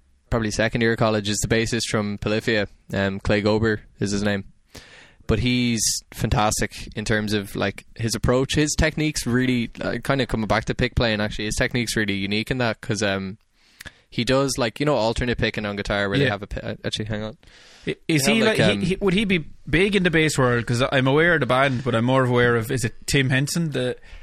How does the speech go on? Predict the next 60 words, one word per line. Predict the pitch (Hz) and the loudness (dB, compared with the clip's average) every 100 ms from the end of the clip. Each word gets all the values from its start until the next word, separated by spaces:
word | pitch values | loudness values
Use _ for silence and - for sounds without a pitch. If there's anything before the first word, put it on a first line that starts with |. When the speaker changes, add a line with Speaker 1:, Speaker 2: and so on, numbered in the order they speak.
| - - | -8 0
Speaker 2:
the, | |
Speaker 1:
Yeah, | 135 131 | 2 2
Speaker 2:
the, | - | 2
Speaker 1:
Tim | 151 | 2
Henson | 156 151 156 147 | 0 0 -2 0
Speaker 2:
the | 123 | 2
Speaker 1:
definitely | 120 135 139 127 | 4 4 4 4
Speaker 2:
guitarist, | 113 120 | 0 -2
like, | - | 0
Speaker 1:
steals | - 127 | 2 0
Speaker 2:
but | 123 | 0
Speaker 1:
the | 120 | 0
spotlight | 127 120 123 117 - | 2 2 2 0 0
'cause | 113 | 0
he's | 120 104 - - - | 0 0 -2 -4 -8
a, | - - - | -12 -10 -12
a | |
complete | - - 127 117 | -4 0 0 2
innovator | 113 110 110 107 104 107 - | 0 2 2 2 0 -2 -4
on | 101 101 101 | -2 -2 0
the | |
way | 104 104 | 2 2
he | 104 | 0
plays | 104 104 - | 2 0 0
guitar | 107 104 101 | 2 2 0
Speaker 2:
Mm. | |
Speaker 1:
and, | 98 | -2
like, | 98 - - - - | -6 -10 -20 -18 -6
chord | 120 110 | -2 0
melodies | 127 127 120 113 | 0 0 0 0
and | 113 | 0
stuff. | 117 107 | 0 0
But | 120 113 | 0 2
his | 151 143 - | 0 -2 -2
bass | 123 147 | 0 0
playing, | 170 160 139 | 0 0 -2
like, | 107 101 - - - _ _ _ _ - | -2 -4 -6 -18 -18 _ _ _ _ -6
if | 123 127 | -2 0
you | |
listen | 123 131 165 | 2 2 2
out | 139 156 | 2 2
for | - 135 | 2 0
it, | 107 | 0
like, | 104 101 - | -2 -4 -4
there, | 107 - - | -4 -2 0
there's | 110 | 2
actually | 123 135 139 | 2 0 0
some | - 110 | 0 0
really | 110 107 | 0 0
interesting | 107 104 110 | 0 -2 -2
stuff | 123 120 | -2 0
happening | 123 117 107 | -2 -4 -10
'cause | 107 | -8
the | 113 | -4
way | 131 135 | -2 -2
he | 120 | -2
plays | 120 117 107 | 0 0 -2
is | 101 | -2
like | 95 | -2
this, | - 113 | 0 -2